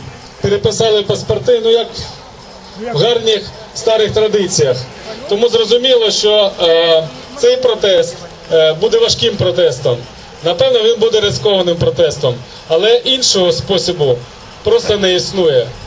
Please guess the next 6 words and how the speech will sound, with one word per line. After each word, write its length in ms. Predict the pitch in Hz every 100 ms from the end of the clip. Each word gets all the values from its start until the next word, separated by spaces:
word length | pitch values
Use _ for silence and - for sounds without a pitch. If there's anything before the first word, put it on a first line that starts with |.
| -
Все 160 | - 220
інше, 680 | 233 247 254 220 170 139 127 -
це 160 | - 214
говорильня 560 | 208 233 247 240 214
на 160 | 196 185
ток-шоу 720 | - - - 247 240 214 185